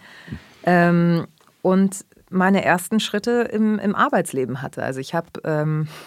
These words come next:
ich völlig planlos, alle anderen hatten Ideen, was sie machen und studieren wollten. Und beim Spiegel in Paris ein Praktikum und ich immer so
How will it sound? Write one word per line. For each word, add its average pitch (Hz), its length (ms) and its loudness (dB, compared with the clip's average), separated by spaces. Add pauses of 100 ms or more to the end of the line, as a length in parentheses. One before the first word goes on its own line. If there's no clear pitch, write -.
ich - 120 -20
völlig - 420 -4
planlos, 175 520 2
alle 139 240 -2
anderen 143 360 -2
hatten 139 340 -8 (640)
Ideen, 151 560 -2
was 143 140 -6
sie 156 100 -4
machen 147 420 -4
und 143 120 -6
studieren 143 600 -4
wollten. 117 440 -8
Und 120 440 -12
beim - 440 -10
Spiegel 156 840 -2
in 147 160 -2
Paris 156 720 -6
ein 151 80 -8
Praktikum 156 680 -6
und 151 140 -6
ich - 160 -14
immer 151 180 -8
so 143 160 -8